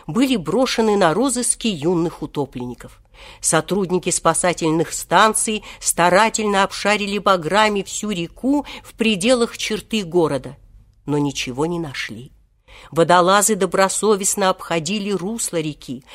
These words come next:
подолгу прощупывая омуты, и также ничего не обнаружили. Так они и доложили своему начальнику. Начальник снял свою форменную фуражку,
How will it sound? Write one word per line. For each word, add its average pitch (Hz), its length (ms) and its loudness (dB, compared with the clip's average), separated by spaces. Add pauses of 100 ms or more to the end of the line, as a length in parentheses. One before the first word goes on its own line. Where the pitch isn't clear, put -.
(200)
подолгу 208 640 2
прощупывая 185 960 2 (120)
омуты, 208 600 0 (300)
и 143 100 -4
также 240 720 2 (160)
ничего 143 480 -4
не 165 100 -4
обнаружили. 131 760 -8 (680)
Так 302 220 2
они 190 260 2
и - 20 -6
доложили 143 580 -4
своему 131 440 -6
начальнику. 131 800 -10 (600)
Начальник 226 580 2
снял 175 360 4
свою 147 300 -4
форменную 139 600 -2
фуражку, 220 760 -4